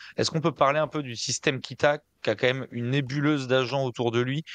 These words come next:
euh, qui fait aussi qu'il n'y a pas de projet sportif très cohérent au F C Nantes ?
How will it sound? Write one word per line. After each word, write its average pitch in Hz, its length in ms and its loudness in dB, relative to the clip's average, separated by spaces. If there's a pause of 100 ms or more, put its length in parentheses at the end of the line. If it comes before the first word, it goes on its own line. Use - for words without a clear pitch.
(220)
euh, 110 120 4
qui 120 220 -6
fait 143 240 2
aussi 156 420 0
qu'il - 160 0
n'y 113 80 4
a 110 40 2
pas 151 200 4
de 127 80 -4
projet 123 320 -2
sportif - 420 -2
très 123 200 0
cohérent 131 580 2
au 120 180 2
F 113 60 -10
C - 120 -8
Nantes ? 110 220 -4